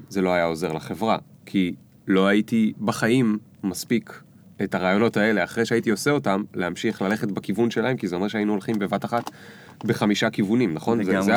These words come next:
Speaker 1: זה הפוקוס שאתה מדבר עליו.
Speaker 2: לגמרי, גם כי זה לא נגמר רק בפיתוח. לפעמים הרבה פעמים, אה, מנהל מוצר עושה de-, delivers on some feature, ואז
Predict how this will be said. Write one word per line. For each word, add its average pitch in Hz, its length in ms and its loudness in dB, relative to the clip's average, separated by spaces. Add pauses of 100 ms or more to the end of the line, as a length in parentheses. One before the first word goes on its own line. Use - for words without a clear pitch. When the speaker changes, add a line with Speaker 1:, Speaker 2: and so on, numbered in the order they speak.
Speaker 1:
זה 113 160 2
הפוקוס 107 300 -4
שאתה 85 200 -6
מדבר 85 320 -2
עליו. 78 120 -2 (120)
Speaker 2:
לגמרי, 113 400 2
גם 104 160 2
כי 135 120 -2
זה 127 120 -2
לא 117 80 0
נגמר 107 400 2
רק 113 160 -2
בפיתוח. 104 760 -4
לפעמים 92 240 -8
הרבה 92 140 -6
פעמים, 95 300 -4 (880)
אה, 80 60 -8
מנהל 90 220 0
מוצר 95 300 2 (120)
עושה 95 200 -6
de-, - 880 -8
delivers 101 520 0
on 92 240 -4
some 95 380 -4
feature, - 360 -4
ואז 95 340 0